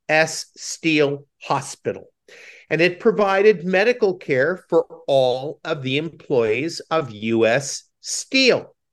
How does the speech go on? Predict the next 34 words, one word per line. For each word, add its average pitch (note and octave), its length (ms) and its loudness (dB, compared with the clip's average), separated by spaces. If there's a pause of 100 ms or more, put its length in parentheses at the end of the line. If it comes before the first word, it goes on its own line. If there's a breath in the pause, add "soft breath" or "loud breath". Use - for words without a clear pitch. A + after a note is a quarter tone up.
(680 loud breath)
And E3+ 440 0 (240)
they D#3+ 140 4
didn't G#3 220 0
pay C#4+ 260 0
anything. A#3+ 400 -4 (580)
They D#3 220 4
came, A#3 540 -2 (100)
and C#3 120 -6
everyone F#3+ 520 2
in A#3+ 100 -2
their B3 140 2
family G3+ 640 -2
and A2+ 140 -10 (160)
all F3 440 8
of G3+ 140 4
their F#3+ 160 4
medical E3 480 -4
care B2 500 0 (320 soft breath)
was C#3+ 300 4 (160)
provided D#3 720 2
by B2+ 380 -4 (180)
U B2 240 2
S C3 220 2
Steel. A#3 440 -4 (720 soft breath)
And F#3 480 0 (380)
in F#3 160 -2
those C#4+ 340 2
days, F#3+ 320 0
the F3 120 -6
focus F#3+ 480 0
of G3+ 200 2
medical D#3+ 460 -6
care B2 720 0
was C#3+ 360 0